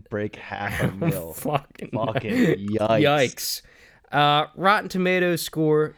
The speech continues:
Speaker 2: twenty-nine percent. Critic score, twenty-nine. It's pretty low.
Speaker 1: It's not good. That's real low. This, is this, is this the lowest movie we've done?
Speaker 2: Um, I don't,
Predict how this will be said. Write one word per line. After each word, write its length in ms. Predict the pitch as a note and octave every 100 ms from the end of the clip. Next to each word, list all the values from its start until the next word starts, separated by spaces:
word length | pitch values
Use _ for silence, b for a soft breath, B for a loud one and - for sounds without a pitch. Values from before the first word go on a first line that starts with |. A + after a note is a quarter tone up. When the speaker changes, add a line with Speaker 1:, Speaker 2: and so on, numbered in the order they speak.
| -
Speaker 2:
twenty-nine 720 | - D#3 E3 F3 E3+ D#3+ D3+
percent. 540 | C#3 B2+ - B2+ A#2+ -
Critic 400 | - C#3+ A#2+ -
score, 480 | - G#2+ G#2 F2 _ _ _ _ _ _ _ _
twenty-nine. 840 | - F#3 G#3+ G#3 F3+ C#3 A2+ G#2+ - - -
It's 100 | -
pretty 280 | - F3+ F3
low. 160 | D#3+ C3
Speaker 1:
It's 60 |
not 180 | A#2 G#2+
good. 240 | A2 F#2+ _ -
That's 260 | G#2+ -
real 260 | G#2 G#2+ G#2+
low. 180 | G#2 G2+
This, 160 | A#2 B2+
is 120 | A#2
this, 160 | C#3+
is 140 | B2+ B2
this 100 | -
the 100 | C#3
lowest 380 | A2+ A#2 A#2+ A2
movie 220 | A#2 A2+
we've 160 | A2 G2+
done? 240 | G#2+ C#3 _ _ _ _ _ _ _ _ _ _ _ -
Speaker 2:
Um, 800 | A#3+ A#3+ A#3 A#3 A#3 A#3 G#3 G3+ _ _ -
I 160 | -
don't, 160 | G3